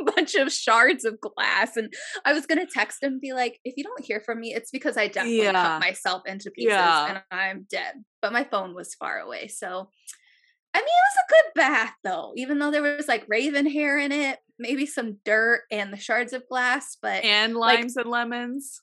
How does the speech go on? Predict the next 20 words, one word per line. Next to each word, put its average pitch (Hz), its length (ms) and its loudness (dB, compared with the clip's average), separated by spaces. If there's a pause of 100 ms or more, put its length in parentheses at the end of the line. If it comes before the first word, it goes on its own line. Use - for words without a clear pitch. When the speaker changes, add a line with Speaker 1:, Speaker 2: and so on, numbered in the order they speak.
Speaker 1:
No, 269 140 -12
so 240 140 -6
I 262 100 -2
put 294 200 -14
the 285 60 -10
limes 247 400 -10
and 254 140 -14
lemon 247 420 -14
on 240 120 -12
my 226 260 -8
eyes, 294 340 -4 (100)
and 240 100 8
I 233 120 2
was - 200 2
just - 240 0
like, 349 220 4 (220)
<laughs> - 260 0
I 370 100 6
was - 180 -2
just 427 200 2